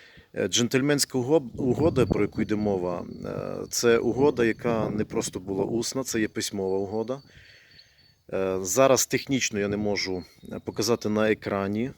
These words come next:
тому що мій комп'ютер зараз знаходиться в ремонті, і програма, в якій я монтую фотографії і потім виставляю відео,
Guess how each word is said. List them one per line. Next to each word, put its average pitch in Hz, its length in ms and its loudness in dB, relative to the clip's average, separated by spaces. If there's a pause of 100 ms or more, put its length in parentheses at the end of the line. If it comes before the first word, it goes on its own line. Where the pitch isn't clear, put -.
(300)
тому 104 240 -4
що 101 580 0
мій 117 160 2
комп'ютер 107 520 -4
зараз 98 260 -2
знаходиться 101 520 -6
в 92 60 -8
ремонті, 110 480 -2
і 104 180 -4
програма, 104 460 -2
в 92 40 -6
якій 98 240 -6
я 101 80 0
монтую 101 400 -2
фотографії 101 1000 -4
і 95 40 -2
потім 98 320 -4
виставляю 101 520 2
відео, 104 420 2